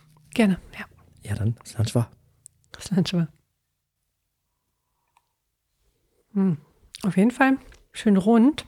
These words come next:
Speaker 1: schön rundes, volles Mundgefühl, intensiver Geschmack.
Speaker 2: Findste?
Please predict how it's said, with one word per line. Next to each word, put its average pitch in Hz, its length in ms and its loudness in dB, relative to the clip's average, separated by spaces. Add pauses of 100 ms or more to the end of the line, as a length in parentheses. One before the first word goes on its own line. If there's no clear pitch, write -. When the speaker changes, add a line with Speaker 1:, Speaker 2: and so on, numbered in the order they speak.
Speaker 1:
schön 220 240 -6
rundes, 214 380 0
volles - 720 -4 (100)
Mundgefühl, 208 600 0 (220)
intensiver 202 560 0
Geschmack. 190 460 -6 (240)
Speaker 2:
Findste? 123 560 -2